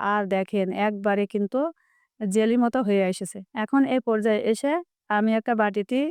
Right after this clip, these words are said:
উঠাইয়ে দেখব যে ঠিকঠাক জেলিটা জমাট বাঁধছে কিনা।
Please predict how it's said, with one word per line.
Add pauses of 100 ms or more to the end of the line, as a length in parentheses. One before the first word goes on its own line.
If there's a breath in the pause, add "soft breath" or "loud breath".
(140)
উঠাইয়ে
দেখব (120)
যে (220)
ঠিকঠাক
জেলিটা
জমাট
বাঁধছে
কিনা।